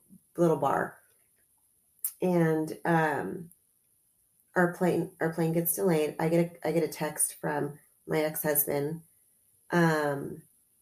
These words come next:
"Hey, I need you to call me." I'm like, "Oh, great." <laughs> What?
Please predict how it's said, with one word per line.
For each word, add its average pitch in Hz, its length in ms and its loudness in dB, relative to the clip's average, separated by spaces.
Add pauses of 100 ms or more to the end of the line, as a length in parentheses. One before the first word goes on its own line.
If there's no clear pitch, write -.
(1600)
"Hey, 175 220 6
I 156 80 4
need 147 160 0
you - 80 -12
to 147 60 -6
call 226 220 -6
me." - 240 -6 (760)
I'm 165 140 -4
like, 151 260 -10
"Oh, 147 240 -2
great." 143 540 -2
<laughs> - 920 -16 (1500)
What? 147 240 -4